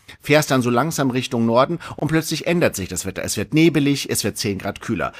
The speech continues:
Dann kommst du oben an der Nordküste an, da hast du dann schon wieder ein bisschen Regen plötzlich. Und wenn du dann weiter fährst Richtung Ostküste, da erwartet dich dann vielleicht so ein bisschen, wo Madeira auch für bekannt ist, für dieser ewige Frühling. Also es ist wirklich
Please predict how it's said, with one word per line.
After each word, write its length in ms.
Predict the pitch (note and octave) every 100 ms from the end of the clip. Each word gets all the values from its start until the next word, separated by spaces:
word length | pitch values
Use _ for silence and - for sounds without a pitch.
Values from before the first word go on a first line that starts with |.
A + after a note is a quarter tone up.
| -
Dann 80 | A#2+
kommst 240 | C#3+ D#3
du 40 | -
oben 240 | D#3+ C#3+
an 140 | - B2+
der 80 |
Nordküste 640 | A#2 B2+ D3+ - E3 - -
an, 140 | D3+
da 140 | D3 C3
hast 180 | C#3+
du 20 | B2+
dann 160 | B2
schon 160 | B2+ A#2+
wieder 140 | A#2+
ein 80 | A2
bisschen 320 | A#2 - F#2+
Regen 320 | F2 G#2 A2
plötzlich. 500 | B2+ C#3+ - F3+ G#3 - - -
Und 80 | -
wenn 120 | D3
du 80 | D#3
dann 200 | D3 C#3 C#3
weiter 180 | E3 D#3
fährst 300 | - D3 -
Richtung 220 | C3+ A#2
Ostküste, 500 | D3+ D#3 - E3 D3
da 80 | B2
erwartet 380 | B2 C#3 C3+ C3+
dich 100 | -
dann 140 | B2+
vielleicht 320 | - B2+ B2+
so 80 | B2+
ein 40 |
bisschen, 360 | A2+ B2+ B2+ A#2+ - -
wo 140 | A2
Madeira 460 | G#2+ G#2+ A2+ G#2+ -
auch 100 | A#2
für 160 | -
bekannt 320 | A2 - A#2 A2+
ist, 100 | -
für 140 | A2+
dieser 320 | - G#2 A#2+
ewige 320 | A2+ G#2+ G#2
Frühling. 480 | A2+ - C3+ G2 C#2+ - - -
Also 200 | C3+ C#3
es 180 | C3+ -
ist 200 | E3+ C3+
wirklich 440 | D#3+ E3 E3+ -